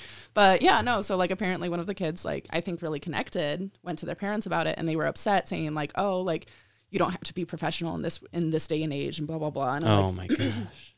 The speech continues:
Speaker 1: <clears throat> I, uh, the whole point of those junior achievement chats, right, are to connect with at least one kid. I'm in there trying to connect with the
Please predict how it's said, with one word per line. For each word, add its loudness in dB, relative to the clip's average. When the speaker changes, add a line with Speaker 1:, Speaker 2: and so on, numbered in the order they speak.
Speaker 1:
<clears throat> -18
I, 4
uh, 0
the 0
whole -2
point -4
of -4
those 0
junior -4
achievement -6
chats, -8
right, -2
are 2
to -2
connect -4
with -10
at -6
least -8
one -8
kid. -10
I'm 2
in -4
there -2
trying -2
to -6
connect -8
with -6
the -8